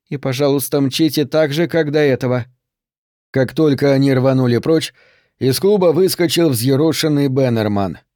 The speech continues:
Видимо, причёска растрепалась, когда он выламывал двери. Это был жилой небоскрёб на Бруклинской Пятой авеню,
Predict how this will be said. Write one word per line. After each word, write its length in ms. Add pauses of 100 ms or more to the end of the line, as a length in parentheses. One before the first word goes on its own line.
(400)
Видимо, 520
причёска 540
растрепалась, 800
когда 340
он 240
выламывал 640
двери. 460 (840)
Это 220
был 160
жилой 300
небоскрёб 580
на 140
Бруклинской 600
Пятой 400
авеню, 460